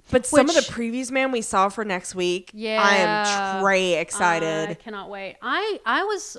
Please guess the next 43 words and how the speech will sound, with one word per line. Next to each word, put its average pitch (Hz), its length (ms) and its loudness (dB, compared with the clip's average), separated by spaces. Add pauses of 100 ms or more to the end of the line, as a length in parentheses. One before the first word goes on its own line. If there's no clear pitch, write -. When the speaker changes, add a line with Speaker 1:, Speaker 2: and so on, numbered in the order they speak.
Speaker 2:
we 285 180 -6
were 370 140 -4
both 381 320 -4
shocked - 640 -6
that 233 300 -2
Gotham 247 520 -2
even 247 320 -6
aired 285 400 -4
this 190 240 -6
week. 180 380 -8
It's, 226 480 -6
Speaker 1:
Yeah, 262 180 -2
Speaker 2:
it's 277 80 -4
Speaker 1:
'cause 208 140 -4
it's 202 120 -8
Thanksgiving 233 540 -4
week. 170 120 -2
Speaker 2:
it's 165 100 -6
Thanksgiving 302 460 0
week. 269 360 -2
All 226 240 2
other 262 160 -2
shows 269 380 0
are, 247 360 -4
are, 220 400 -4
uh, 208 220 -4
sk-, - 200 -6 (360)
skipping. 233 720 0
Speaker 1:
Yep. 214 160 0
Speaker 2:
Uh, 220 140 2
'cause 220 160 -4
Agents 226 340 -4
of 247 60 -6
shield 240 260 -2
is 226 100 -6
off 214 200 0
this - 180 -10
week. 208 220 -4
It'll 208 100 -6
be 208 140 -6
back 220 180 -2
next 214 320 -8
week. 190 380 -10